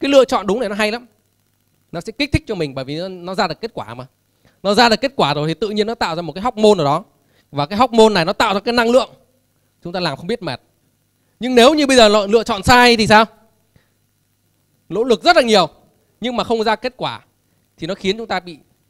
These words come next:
bị nản chí, bị đi xuống cái tinh thần. Và lúc đó thì chúng ta sẽ không có thể nào mà chúng ta tạo ra được cái năng lượng lớn được.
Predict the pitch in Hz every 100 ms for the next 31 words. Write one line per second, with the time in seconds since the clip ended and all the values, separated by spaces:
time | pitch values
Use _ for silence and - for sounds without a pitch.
0 | _ _ _ _ 139 147 135 101 - 160
1 | 160 294 _ _ - 147 - 208 202 202
2 | 240 262 214 156 117 _ _ _ _ _
3 | _ _ _ _ _ _ 131 147 147 220
4 | 202 185 180 185 180 165 208 214 185 208
5 | 156 135 127 127 175 180 170 - 147 151
6 | 151 165 151 151 139 131 175 143